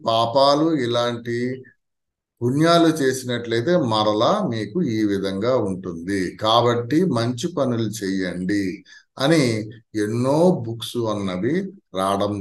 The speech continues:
జరిగింది. అయితే కలియుగ ప్రభావం చేత అవన్నీ మరుగున పడిపోవటం జరిగింది. అందులోని కొన్ని సూత్రాలని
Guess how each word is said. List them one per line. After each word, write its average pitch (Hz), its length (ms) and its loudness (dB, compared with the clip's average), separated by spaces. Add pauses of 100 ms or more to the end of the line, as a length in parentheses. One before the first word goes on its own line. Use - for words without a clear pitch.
జరిగింది. 90 500 -6 (380)
అయితే 107 220 2 (180)
కలియుగ 117 400 4 (160)
ప్రభావం 117 520 4 (140)
చేత 139 280 2 (560)
అవన్నీ 110 440 0 (160)
మరుగున 113 380 -2 (100)
పడిపోవటం 127 580 0 (540)
జరిగింది. 139 580 4 (1000)
అందులోని 139 640 4 (500)
కొన్ని 170 300 4 (100)
సూత్రాలని 127 880 2